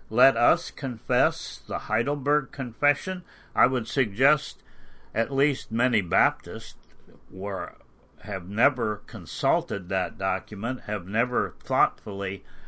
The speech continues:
read through it and considered the theological expressions that it makes. The Belgic Confession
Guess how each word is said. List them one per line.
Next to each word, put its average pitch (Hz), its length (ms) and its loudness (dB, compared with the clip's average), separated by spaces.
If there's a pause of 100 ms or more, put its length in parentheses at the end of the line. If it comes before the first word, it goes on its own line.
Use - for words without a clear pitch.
(140)
read 107 340 2
through 135 380 2
it 131 240 -2
and 95 220 -6
considered 113 640 -2
the 98 120 -4
theological 113 920 0
expressions 113 920 -6 (380)
that 92 160 0
it 107 140 -4
makes. - 560 -4 (380)
The 107 120 4
Belgic 123 600 4
Confession 98 800 -6